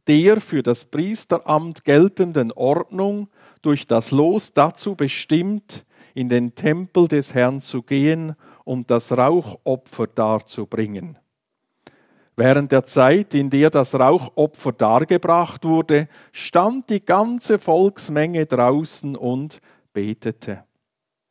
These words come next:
Da erschien dem Zacharias ein Engel des Herrn. Er sah ihn auf der rechten Seite des Rauchopferaltars stehen. Zacharias erschrak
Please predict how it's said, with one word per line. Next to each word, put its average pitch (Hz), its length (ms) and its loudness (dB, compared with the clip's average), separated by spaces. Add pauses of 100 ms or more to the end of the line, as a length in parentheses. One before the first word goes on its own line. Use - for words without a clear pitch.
(460)
Da 104 160 -4
erschien 143 400 -2
dem 139 180 0
Zacharias 135 800 2
ein 131 160 2
Engel 170 360 2
des 147 260 0
Herrn. 139 400 -2 (720)
Er 120 180 0
sah 135 320 2
ihn 139 220 0
auf 120 240 0
der 117 160 0
rechten 147 440 -2
Seite 151 500 0
des 131 260 -2
Rauchopferaltars 135 1600 0
stehen. 151 640 -6 (1300)
Zacharias 117 720 0
erschrak 131 800 -4